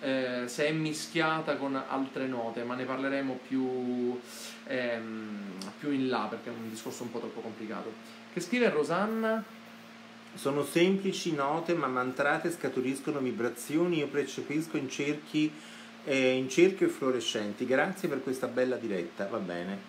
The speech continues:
Speaker 1: Sì, sì, Giovanna, ci vediamo assolutamente a Napoli quanto prima, poi organizzeremo con Gaetano.
Speaker 2: Mhm. E invece
Speaker 1: Ti
Speaker 2: la
Speaker 1: aspetto.
Speaker 2: nostra Roberta dice: "Quanto vibra."
Speaker 1: Vibra.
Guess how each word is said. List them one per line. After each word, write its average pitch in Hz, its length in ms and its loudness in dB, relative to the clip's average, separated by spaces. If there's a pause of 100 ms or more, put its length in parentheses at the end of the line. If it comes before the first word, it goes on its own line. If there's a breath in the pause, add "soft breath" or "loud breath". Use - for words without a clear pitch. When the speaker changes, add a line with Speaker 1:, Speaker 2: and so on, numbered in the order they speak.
Speaker 1:
Sì, 196 300 0
sì, 196 220 -2
Giovanna, 151 400 2
ci 135 140 -6
vediamo 170 280 2
assolutamente 160 640 -2
a 147 60 4
Napoli 120 680 -2
quanto 127 280 -4
prima, 120 320 -2 (320)
poi 123 160 -4
organizzeremo 120 580 -2
con 123 160 -2
Gaetano. 113 460 -2 (140)
Speaker 2:
Mhm. 127 440 -6
E 143 40 0
invece 151 260 2
Speaker 1:
Ti 160 40 6
Speaker 2:
la 147 60 8
Speaker 1:
aspetto. 147 180 6
Speaker 2:
nostra 160 280 2
Roberta 156 500 2
dice: 135 320 0
"Quanto 170 420 4
vibra." 123 760 2
Speaker 1:
Vibra. 127 440 0